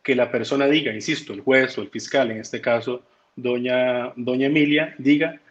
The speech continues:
"Yo me separo del conocimiento de este X y Y caso porque puedo tener un eventual conflicto en virtud de que, eh, mi esposo es representante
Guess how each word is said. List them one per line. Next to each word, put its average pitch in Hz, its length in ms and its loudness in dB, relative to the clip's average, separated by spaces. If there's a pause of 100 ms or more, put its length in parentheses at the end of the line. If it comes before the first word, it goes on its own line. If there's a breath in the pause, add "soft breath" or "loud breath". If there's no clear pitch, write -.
(180 soft breath)
"Yo 139 240 6
me 135 140 6
separo 170 560 4
del 117 120 2
conocimiento 120 720 -2
de 123 200 2
este 147 460 -2
X 147 380 0
y 123 160 2
Y 139 60 4
caso 170 400 0 (400)
porque 143 320 4
puedo 143 240 4
tener 131 200 0
un 139 120 2
eventual 117 360 -2
conflicto 160 600 -2 (340)
en 165 200 4
virtud 185 480 6 (220)
de 131 240 2
que, 143 580 6
eh, 143 200 2
mi 151 120 2
esposo 151 600 4 (200)
es 131 140 4
representante 127 840 -2